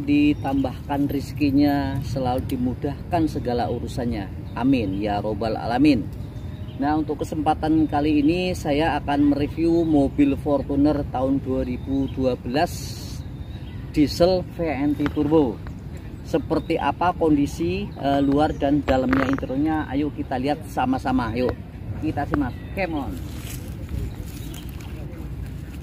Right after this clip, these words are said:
Pertama kali, eh, pasti, eh, kita lihat pandangan mobil ini,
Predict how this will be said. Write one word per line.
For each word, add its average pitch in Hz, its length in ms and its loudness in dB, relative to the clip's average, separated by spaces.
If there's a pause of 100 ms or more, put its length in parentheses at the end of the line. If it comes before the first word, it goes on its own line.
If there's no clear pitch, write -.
(880)
Pertama 160 400 -2
kali, 190 600 0
eh, 156 480 2 (100)
pasti, 180 560 -2
eh, 147 400 0
kita 147 320 -2
lihat 151 320 -2 (160)
pandangan 143 560 0
mobil 135 320 2
ini, 147 400 4